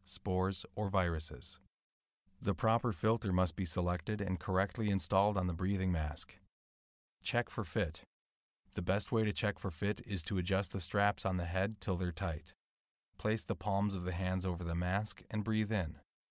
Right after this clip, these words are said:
The mask should suck into the face,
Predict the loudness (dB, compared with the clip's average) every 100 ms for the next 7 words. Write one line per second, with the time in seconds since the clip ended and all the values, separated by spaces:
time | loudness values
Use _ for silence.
0 | _ _ _ 2 4 4 0 -4 -6 -4
1 | 2 2 4 0 0 -2 -2 0 0 0
2 | -4